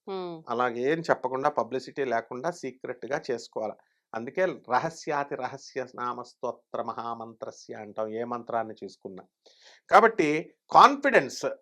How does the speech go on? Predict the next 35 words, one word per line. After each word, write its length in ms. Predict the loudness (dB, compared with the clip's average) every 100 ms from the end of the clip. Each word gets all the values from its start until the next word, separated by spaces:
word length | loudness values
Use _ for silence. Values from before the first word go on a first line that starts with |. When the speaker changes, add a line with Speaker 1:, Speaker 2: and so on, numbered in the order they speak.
| -12
Speaker 2:
as, 320 | 2 8 8 6
as 420 | 0 6 6 6
you 60 | 2
sow, 280 | 4 4
so 340 | 4 4 2 2
you 160 | 0 2
reap. 240 | 0 0
ఏ 160 | 4 4
విత్తనం 300 | 4 0 0
వేస్తే 260 | 0 4
ఆ 60 | 2
చెట్టు 300 | 4 -4 -4
వస్తుంది. 320 | -6 -6 -10 2 2
As 160 | 4
you 40 | -2
think, 260 | 0 -2 -2 0
so 140 | 2 2
you 120 | 0
become. 300 | 0 0 2
ఏది 220 | 2 4
అనుకుంటే 360 | 2 0 -4 -2
నువ్వు 160 | -2
అది 100 | 0
అవుతావు. 260 | 0 0 4
యద్భావం 600 | 6 6 8 8 10 6
తద్భవతి. 680 | 4 0 2 2 2 0 -8 -20 -18 -2
నువ్వు 280 | 0 2
ఇది 220 | 2 2 2
సిద్ధిస్తుంది 600 | 0 4 2 4 2 4
అనుకుంటే 300 | 2 0 -2
సిద్ధిస్తుంది. 640 | -6 -10 -12 -12 -20 -20 _ _ _ 2
కంపల్సరీ 640 | 4 10 8 10 4 2
సిద్ధించినయ్యి 920 | 0 -2 0 0 0 0 0 0 0
అని 240 | 0 -2 0
చెప్పడానికి 840 | -2 2 4 4 2 0 0 -2